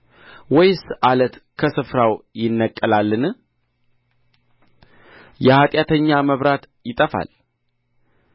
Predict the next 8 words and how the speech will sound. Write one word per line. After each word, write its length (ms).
የእሳቱም 540
ነበልባል 500
ብልጭ 460
አይልም። 300
ብርሃን 440
በድንኳኑ 520
ውስጥ 220
ይጨልማል፣ 560